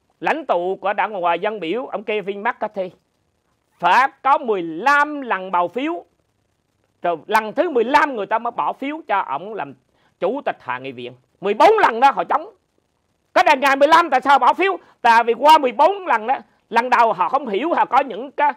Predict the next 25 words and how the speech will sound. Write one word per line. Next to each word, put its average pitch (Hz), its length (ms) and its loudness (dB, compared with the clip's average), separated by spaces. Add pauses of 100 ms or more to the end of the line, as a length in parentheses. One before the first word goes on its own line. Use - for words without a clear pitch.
(360)
trở 214 240 2
ngại 190 340 -6
hay 208 100 -2
những 202 200 -10
cái 262 100 -6
bất - 320 -4
đồng 190 220 -2
này 175 120 -6
nọ. 156 240 -8
Nhưng 302 220 -4
qua 294 100 6
ngày 254 160 -2
mười 233 120 -2
lăm 277 220 4 (180)
họ 135 240 -4
đã 180 180 -4
deal 294 260 0
với 285 100 -6
nhau, 254 200 -2
họ 151 200 -6
dàn 185 180 0
xếp 302 260 -2
với 254 100 -6
nhau, 240 240 -2
họ 165 220 -4